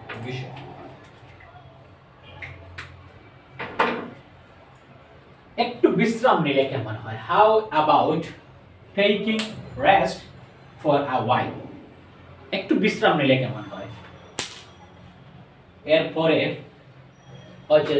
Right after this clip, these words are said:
নাম্বার থ্রি, একটু ফোনে তার সাথে কথা বলে কেমন হয়? একটু ফোনে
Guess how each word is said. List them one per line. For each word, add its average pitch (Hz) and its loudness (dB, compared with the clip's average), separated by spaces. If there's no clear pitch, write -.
নাম্বার 165 2
থ্রি, 180 6
একটু - -8
ফোনে - 4
তার 175 4
সাথে 165 0
কথা 151 -2
বলে 107 -4
কেমন 113 -10
হয়? - -16
একটু - -12
ফোনে - -4